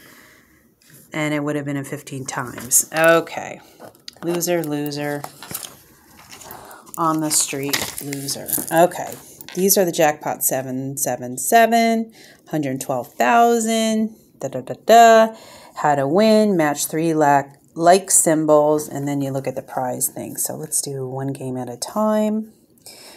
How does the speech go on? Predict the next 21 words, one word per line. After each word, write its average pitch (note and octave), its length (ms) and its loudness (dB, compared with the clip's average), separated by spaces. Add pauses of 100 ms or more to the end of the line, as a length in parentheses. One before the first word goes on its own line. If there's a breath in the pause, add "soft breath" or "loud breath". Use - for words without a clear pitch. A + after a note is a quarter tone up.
(220 loud breath)
Three A#3 280 4
like D#3+ 260 4
symbols. G#3+ 1200 2 (2500 loud breath)
Close, - 840 -2 (220)
close G#3+ 340 0
here, F#3+ 300 -2
close G3+ 420 -2
here. F3 280 0
Three F3+ 240 -4
like D#3 240 -2
symbols. C4 920 2 (920 soft breath)
Okay, C#3 800 -8 (340 loud breath)
that's F3+ 340 -8
good. C3+ 500 -14 (1300 soft breath)
You C#3 100 -12
can D3 280 -12
win E3+ 280 -4
more G3+ 220 0
than A3+ 180 -2
once, B3+ 440 2
guys. F#3+ 880 4